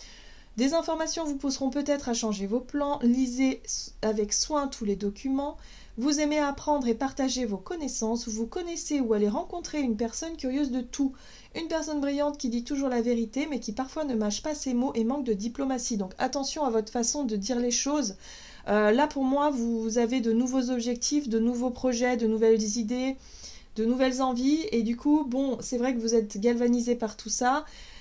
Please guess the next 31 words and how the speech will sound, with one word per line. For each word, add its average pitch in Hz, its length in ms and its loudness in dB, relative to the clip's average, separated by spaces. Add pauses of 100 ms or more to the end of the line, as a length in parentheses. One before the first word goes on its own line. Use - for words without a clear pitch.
(140)
mais 220 140 6
il 240 60 4
va 240 100 4
falloir 254 320 4
annoncer 233 420 2
tout 233 140 -8
ça 277 180 2
avec 202 300 2
douceur, 269 480 0
en 226 80 0
tout - 120 -10
cas - 120 0
pour - 140 -12
que 247 100 2
les 220 120 6
personnes 262 340 0
autour 233 200 0
de 226 80 6
vous 277 200 2
aient 240 80 8
le 226 180 8
temps 311 320 0
de 240 100 0
comprendre 240 540 2
ce 202 140 2
qui 214 160 -6
s'est 233 200 0
passé, 233 460 -2
en 202 100 -4
tout 196 140 -10
cas. 170 220 -8